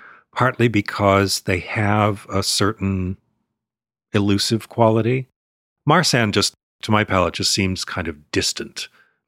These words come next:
in California soil. It is broad. It is relatively simple. It has a beautiful quince flavor, but as we know, quince is not a terribly demonstrative fruit character.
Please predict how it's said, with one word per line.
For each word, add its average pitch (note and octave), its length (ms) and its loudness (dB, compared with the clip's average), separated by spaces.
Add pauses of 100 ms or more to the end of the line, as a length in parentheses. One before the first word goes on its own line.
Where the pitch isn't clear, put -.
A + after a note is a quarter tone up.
(140)
in F2+ 240 0
California F2 640 -2
soil. D#2+ 520 -4 (360)
It G2 120 -2
is E2+ 120 -4
broad. F#2+ 760 4 (120)
It F2 140 -2
is E2+ 320 0 (320)
relatively F#2+ 760 0
simple. F2 640 -2 (320)
It G#2+ 120 -2
has G#2 200 2
a E2+ 80 4
beautiful F#2+ 720 0
quince - 800 0
flavor, A#2+ 560 2
but - 260 -2 (460)
as G#2+ 220 0
we D3 100 2
know, F3+ 160 4
quince A2 440 -2
is - 380 -4
not A2 280 -2
a - 60 -8 (120)
terribly G#2+ 340 0
demonstrative F#2+ 800 -2
fruit F3 300 0
character. - 520 -2